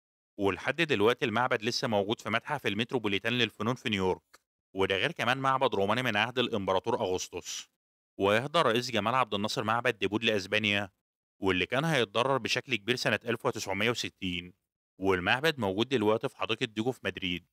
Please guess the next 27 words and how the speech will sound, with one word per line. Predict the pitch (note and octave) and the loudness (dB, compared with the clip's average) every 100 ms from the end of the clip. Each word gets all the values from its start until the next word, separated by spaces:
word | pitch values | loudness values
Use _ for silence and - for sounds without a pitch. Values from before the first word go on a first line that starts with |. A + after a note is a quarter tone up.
| _ _ _ _ _ G#2+ | _ _ _ _ _ -4
أما | A2+ E3+ C3+ | 0 0 0
معبد | A2 C3 A#2 | 0 0 -2
إليسيا | G2+ A2+ - B2+ | 0 -2 0 -2
فكان | A2 B2+ | -2 -2
من | D3+ C#3+ | -2 -2
نصيب | G2+ C3+ B2 | -4 -4 -6
إيطاليا، | G#2+ F#2+ F2 E2+ - _ _ _ _ - | -4 -2 0 -2 -6 _ _ _ _ -2
واللي | F#2+ G2 | 0 2
معروض | F#2+ G2 G#2 D3+ | 2 4 2 0
دلوقتي | D#3 A2 A#2+ B2+ | 0 2 2 0
في | - | -4
متحف | A#2 - B2+ | -4 -2 -4
تورين، | - F#2 F2 E2 E2+ _ _ _ _ _ _ | -2 -2 -2 -6 -12 _ _ _ _ _ _
وده | F#2+ F#2 | 0 2
غير | F#2 D#3+ | 2 0
كمان | D#3+ C3+ D3 | -2 -4 0
معبد | C#3+ C#3+ A#2 | 2 2 0
طفا | - D3 | -2 -4
في | C#3 | -2
هولندا، | G2+ F#2+ A2 G#2 G2+ G2 _ _ _ _ | 0 2 2 2 0 0 _ _ _ _
واللي | G2 F#2+ F2+ | 2 2 2
معروض | F2+ F#2 G#2 - | 2 4 2 0
في | C3 | -6
متحف | C#3+ - C#3 | -4 -4 -2
ريكز | A2 A2+ C3+ | -2 -2 -4
في | - | -4
أمستردام. | G#2 - - F#2+ F#2+ F#2 F2 | -4 -4 -4 -2 2 2 -2